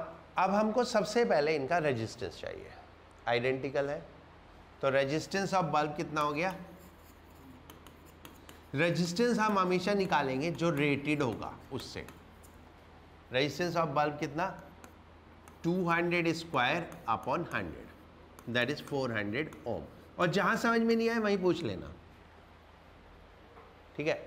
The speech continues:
Resistance हो गया four hundred ohm, तो ये भी four hundred ohm, ये भी four hundred ohm,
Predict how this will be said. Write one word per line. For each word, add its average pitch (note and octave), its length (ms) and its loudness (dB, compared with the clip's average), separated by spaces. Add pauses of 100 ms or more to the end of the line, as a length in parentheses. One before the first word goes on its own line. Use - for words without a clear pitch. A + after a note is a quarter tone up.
(120)
Resistance D3+ 400 2
हो E3 80 4
गया E3+ 260 2
four E3 180 2
hundred E3 260 2
ohm, F#3+ 140 0 (1080)
तो E3+ 60 2
ये E3+ 260 2
भी G3+ 180 2
four G#3 280 2
hundred G3 320 4
ohm, G#3 180 2 (480)
ये C3 180 4
भी D3 180 -2
four A#2+ 300 0
hundred E2 300 -6 (120)
ohm, E2 120 -10